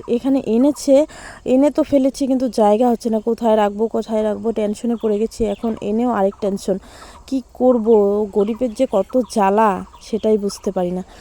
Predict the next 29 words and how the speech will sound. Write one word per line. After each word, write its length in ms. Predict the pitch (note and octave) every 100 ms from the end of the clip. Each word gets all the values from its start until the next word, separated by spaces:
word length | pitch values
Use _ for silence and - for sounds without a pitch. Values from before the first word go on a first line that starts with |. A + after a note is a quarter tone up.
| - -
তো 100 | C4
যাই 260 | A#3+ B3+
হোক, 200 | B3+ C4+ C4+
এখন 520 | - A3+ - C4+ C#4
ঘরের 440 | A#3+ F#3+ G#3 A3 B3+
মধ্যে 340 | C4 A3+ B3+
এতটা, 560 | A#3+ A3+ - C4 A#3+ B3 - A#3+
মানে 360 | A3+ A3+ A3+ G#3
জায়গা 580 | G3 G3 G#3 A3+ A3 G#3
শর্ট, 360 | - G#3+ G3+ A3 - - -
তো 260 | A3+ A3+
রাখতেই 420 | G#3 G3 - B3+
পারছি 360 | A#3+ G3+ - A#3
না, 120 | A3+
খুবই 300 | - A#3 A3+
অসুবিধা 420 | G#3 - G#3+ G#3
লাগছিল। 440 | G3+ G3+ - A3+ A#3+
আহ, 960 | C#4 - - - - - A3+ G#3+ A3 G#3
তো 80 | B3
এখন 260 | B3 B3+
কোথায় 360 | A#3+ A3 A#3+ A3+
রাখবো, 320 | A3+ A3 A3
কোথায় 340 | A#3 A#3+ A#3 A3+
রাখবো, 420 | A3+ G#3 A3+ A#3+
এখন 340 | A3 G#3 A3
আরও 140 | G#3+ A3
টেনশনে 500 | A3 G#3 - A3+ A3
পড়ে 180 | A3 G3
গেলাম। 340 | G3+ G3 A3+